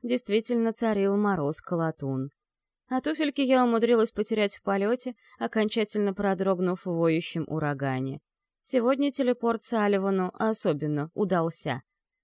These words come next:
Не уверена, правда, что я бы сильнее замерзла, пойди по полу самостоятельно. Леденящий душу ужас давно заставил оцепенеть все тело. Меня колотило от слов, сказанных магистром.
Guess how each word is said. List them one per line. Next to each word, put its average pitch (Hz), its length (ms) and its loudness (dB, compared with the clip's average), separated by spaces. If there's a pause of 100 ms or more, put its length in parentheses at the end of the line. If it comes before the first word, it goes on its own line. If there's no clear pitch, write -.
(340)
Не 285 120 4
уверена, 269 420 4
правда, 175 360 0
что - 160 -2
я 202 140 2
бы 185 100 0
сильнее 208 460 2
замерзла, 202 640 0 (240)
пойди 214 340 2
по 190 160 0
полу 170 260 2
самостоятельно. 143 1080 -4 (640)
Леденящий 233 720 2
душу 202 340 0
ужас 196 400 0
давно 196 440 2
заставил 190 540 2
оцепенеть 156 680 -2
все 139 240 -4
тело. 131 420 -6 (840)
Меня 208 360 2
колотило 214 640 2
от 156 100 0
слов, 202 340 -2
сказанных 175 640 -2
магистром. 156 720 -4